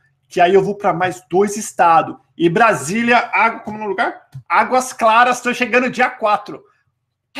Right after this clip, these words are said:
Beijo, pessoal. Valeu, Cabelito. Ó, a gente tava falando, você viu que o Cabelo apagou um monte de comentário com número telefônico.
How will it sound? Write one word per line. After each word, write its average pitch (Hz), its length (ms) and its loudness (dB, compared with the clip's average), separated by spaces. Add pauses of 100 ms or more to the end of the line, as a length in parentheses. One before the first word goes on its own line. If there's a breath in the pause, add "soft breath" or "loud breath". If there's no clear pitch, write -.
(140)
Beijo, 269 320 2
pessoal. 262 320 -2
Valeu, 247 300 4
Cabelito. 269 520 -4
Ó, 233 340 -2
a 202 40 -14
gente 202 160 -14
tava 247 220 0
falando, 233 360 -10
você - 260 -16
viu 226 120 -12
que - 60 -20
o - 40 -20
Cabelo 214 300 -6
apagou 196 340 -6
um 190 40 -14
monte 208 240 -16
de 175 420 -14 (260)
comentário 185 640 -4
com 170 100 -18
número 180 460 -8
telefônico. 185 680 -8